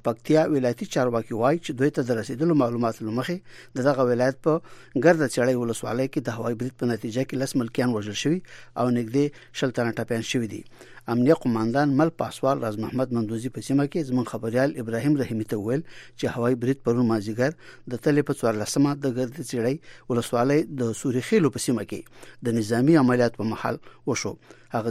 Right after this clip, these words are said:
زیاته کړه چې ځانګړو ځواکونو په دغه سیمه کې عملیات کول چې طالبانو پر برید وکړ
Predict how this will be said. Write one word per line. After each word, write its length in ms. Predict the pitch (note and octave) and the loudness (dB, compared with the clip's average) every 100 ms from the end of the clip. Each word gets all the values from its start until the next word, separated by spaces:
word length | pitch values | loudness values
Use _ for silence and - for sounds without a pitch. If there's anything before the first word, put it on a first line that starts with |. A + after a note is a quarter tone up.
| G2+ | -2
زیاته 260 | C3 D3 D3 | -2 0 -2
کړه 120 | D#3+ D#3 | -2 -4
چې 60 | D3+ | -2
ځانګړو 300 | B2+ B2+ E3+ C#3 | 0 2 2 4
ځواکونو 320 | C3 C3 C3 B2 | 2 2 0 0
په 40 | B2 | 0
دغه 160 | A2 A2 | -2 0
سیمه 180 | C#3 B2+ | 0 0
کې 140 | A#2+ - A2+ | -2 -4 -2
عملیات 320 | A2+ C3 - A#2+ | 0 0 0 0
کول 180 | C#3 E3 | 0 -2
چې 100 | - D3 | -6 -6
طالبانو 420 | B2 A#2+ A#2+ G#2+ | -2 0 0 0
پر 60 | G#2+ | -4
برید 160 | A#2 D3+ | -4 -2
وکړ 220 | E3 F3+ | -2 -2